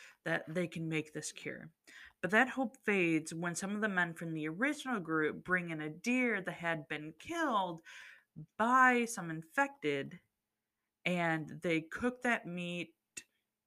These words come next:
and then they start eating it. What they don't know is even if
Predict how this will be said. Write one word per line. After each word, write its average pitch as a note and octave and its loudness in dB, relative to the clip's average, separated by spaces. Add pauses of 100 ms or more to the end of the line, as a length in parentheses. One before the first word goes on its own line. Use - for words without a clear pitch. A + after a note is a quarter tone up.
(800)
and F3+ -2
then F3 -2
they E3 -2
start D#3+ 0
eating D#3 -2
it. - -12
What G#3 0
they C4 4
don't G#3 0
know F#3 2
is E3 -4
even A3+ 0
if F#3+ -2